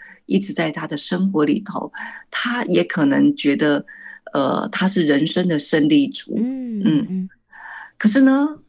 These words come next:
Speaker 1: 某一天他遇到了他人生的一个很大的状况，比如他生病了。那他生病了之后呢，他开始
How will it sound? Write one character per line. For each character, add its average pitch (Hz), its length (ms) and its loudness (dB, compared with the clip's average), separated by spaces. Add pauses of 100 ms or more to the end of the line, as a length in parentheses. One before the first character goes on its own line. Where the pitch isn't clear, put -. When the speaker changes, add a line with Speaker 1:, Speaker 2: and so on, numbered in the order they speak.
Speaker 1:
某 156 200 4
一 - 60 4
天 196 240 2
他 190 220 2
遇 185 200 2
到 160 260 -2
了 139 200 -2 (340)
他 175 200 -4
人 147 180 0
生 156 220 -2
的 - 420 -4 (140)
一 196 100 -2
个 - 380 -2 (120)
很 156 200 -4
大 170 160 -2
的 151 100 0
状 143 300 -2
况， 147 260 -6
比 147 120 -8
如 147 100 -6
他 170 120 -6
生 165 380 -2
病 180 300 0
了。 - 100 -14 (720)
那 170 340 -4 (220)
他 - 100 0
生 247 240 2
病 233 200 4
了 190 80 2
之 185 180 -6
后 175 220 -2
呢， 165 120 -2
他 - 280 -6
开 214 200 2
始 - 400 -2